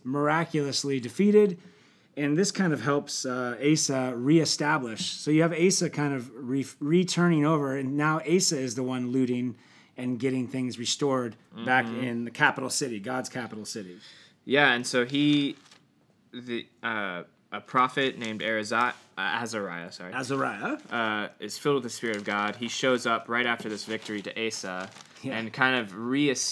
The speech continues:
Speaker 2: reestablishes the Davidic covenant with Asa, saying,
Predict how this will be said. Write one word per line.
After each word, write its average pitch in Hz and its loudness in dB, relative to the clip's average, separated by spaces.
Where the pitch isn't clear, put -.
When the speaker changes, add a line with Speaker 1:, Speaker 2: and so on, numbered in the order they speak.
Speaker 2:
reestablishes 113 -2
the 107 -8
Davidic 107 -6
covenant 113 -6
with 98 -12
Asa, 95 -8
saying, 98 -10